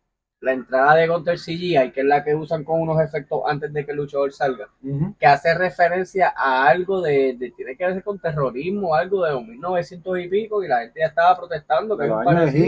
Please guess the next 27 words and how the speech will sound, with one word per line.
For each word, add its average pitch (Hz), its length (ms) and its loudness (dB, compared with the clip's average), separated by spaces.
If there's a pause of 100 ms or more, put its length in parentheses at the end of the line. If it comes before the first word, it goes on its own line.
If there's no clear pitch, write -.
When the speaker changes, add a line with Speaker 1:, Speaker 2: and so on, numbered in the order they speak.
(160)
Speaker 2:
Hitler, 165 80 6
esas 170 180 0
cosas 185 320 -2
así, 156 160 -6
esa 214 180 -4
Speaker 1:
Y 220 40 -2
Speaker 2:
vuelta. 269 320 2
Speaker 1:
ya 131 160 4
están 170 240 0
diciendo 202 400 -2
que 208 120 2
como 165 240 -6
que 147 140 -4
el 147 260 -4
personaje 165 800 -4
tiene 151 380 -2
referencia 185 640 0
a 196 100 6
eso 220 180 0
y 208 60 -6
ya 147 80 -6
están 185 240 -10
tratando 190 300 -6
de 214 80 -6
crear 151 160 -8
una 139 160 -8
controversia. - 560 -20